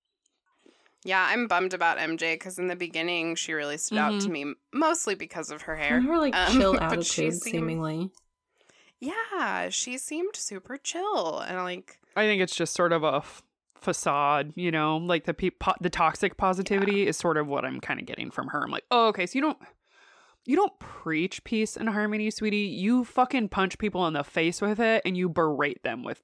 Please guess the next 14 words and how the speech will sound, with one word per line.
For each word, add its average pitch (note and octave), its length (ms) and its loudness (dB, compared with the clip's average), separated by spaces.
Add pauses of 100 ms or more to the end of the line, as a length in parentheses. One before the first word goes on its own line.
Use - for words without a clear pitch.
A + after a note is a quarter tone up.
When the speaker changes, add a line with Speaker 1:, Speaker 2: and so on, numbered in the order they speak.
Speaker 2:
peace - 240 -10
and - 100 -12
harmony. - 400 -8
That's G3+ 220 2
not G#3+ 380 2
how F3+ 160 2
this, D3+ 380 -6
that's G#3 200 2
not G3 140 2
how D#3+ 120 4
that - 160 -2
works." - 340 -6 (240)
<laughs> - 240 -14
"Fucking - 440 0